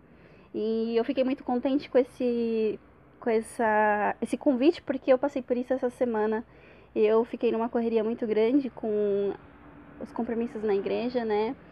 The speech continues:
É, estou na frente de alguns ministérios aí, essa questão agora da pandemia que estamos vivendo, e eu estou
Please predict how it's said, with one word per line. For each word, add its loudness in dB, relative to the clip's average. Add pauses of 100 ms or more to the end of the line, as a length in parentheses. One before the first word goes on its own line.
(360)
É, 2
estou -6
na 0
frente -6
de -8
alguns -4
ministérios -2
aí, -4
essa -6
questão -4
agora 0
da -4
pandemia -4
que -6
estamos -4
vivendo, -2
e -4
eu -2
estou -4